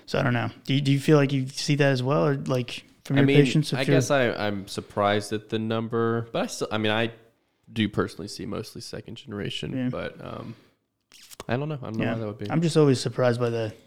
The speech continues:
Speaker 1: when I see, especially, like, I'll see patients that are on two different first gens.
Speaker 2: Hmm.
Speaker 1: Um, so it's just kinda interesting.
Speaker 2: Yeah, I mean, there's always a story there.
Speaker 1: Yeah.
Speaker 2: Um, you know, it's, it could be cost, it could be response, it could be that they tried
Speaker 1: Yeah.
Speaker 2: second generations.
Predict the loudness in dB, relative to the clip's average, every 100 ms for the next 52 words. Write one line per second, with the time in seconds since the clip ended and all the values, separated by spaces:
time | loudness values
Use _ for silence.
0 | _ -10 -8 -8 -8 0 2 4 4 4
1 | 2 -2 0 -2 -2 -2 -2 -2 -4 -6
2 | -4 -2 -2 -4 -10 -14 -14 -10 -8 -8
3 | -10 _ _ -8 -8 -8 _ -6 -4 -6
4 | -10 -14 _ _ -12 -10 -8 -8 -6 -6
5 | -6 -8 -6 -4 -4 -6 _ 0 0 2
6 | 2 2 4 4 4 0 -2 0 0 -2
7 | -2 -2 -6 -8 -6 -6 -6 -6 -10 -14
8 | -6 -4 -4 -6 -10 -6 -6 -6 -10 -6
9 | -6 -6 -6 -2 -2 -2 -8 -10 -12 _
10 | _ _ -4 -4 -2 -8 -8 -14 _ _
11 | -20 -2 -2 0 -6 -6 -10 -10 -8 -8
12 | -8 -4 -4 -2 -4 -8 -10 -12 -12 -14
13 | -14 -18